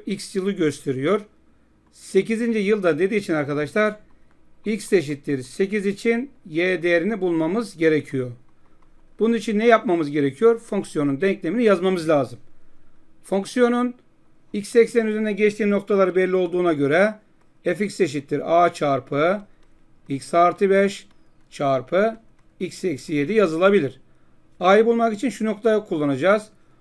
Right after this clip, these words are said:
Bu noktada x sıfır, y eksi otuz beş. Öyleyse eksi otuz beş eşittir a çarpı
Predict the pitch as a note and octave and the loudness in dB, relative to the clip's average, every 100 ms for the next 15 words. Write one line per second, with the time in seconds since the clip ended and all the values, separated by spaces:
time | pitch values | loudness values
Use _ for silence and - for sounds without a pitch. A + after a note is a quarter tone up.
0 | _ _ F3+ G3+ G3+ - G#3 A3 F#3+ - | _ _ -4 -2 -2 0 2 2 0 -4
1 | G#3 - F3+ D3 G#3 A#3+ - - D3 F3 | -6 -4 -4 -2 -2 -2 -8 -14 -4 -2
2 | G#3+ E3 C#3 - G#3+ E3 C3+ B2+ - - | 0 -2 -2 2 2 0 -4 -4 -8 -20
3 | _ _ _ _ _ _ _ _ _ _ | _ _ _ _ _ _ _ _ _ _
4 | - G3+ A3+ G3 - D3 D#3+ A#3 _ _ | 0 4 6 4 2 0 0 -2 _ _
5 | _ _ - D#3+ - G3+ G3+ G#3 G3 A3 | _ _ -2 -2 0 -2 -2 0 2 2
6 | C4+ G#3 - B2+ - C#3 E3+ G3+ - _ | 0 -6 -4 -8 -2 0 0 -2 -10 _
7 | _ _ _ _ _ D#3+ F3+ G3 G#3 G3+ | _ _ _ _ _ 0 2 2 2 2
8 | G3 G3+ G#3 G#3+ | 0 0 -2 -4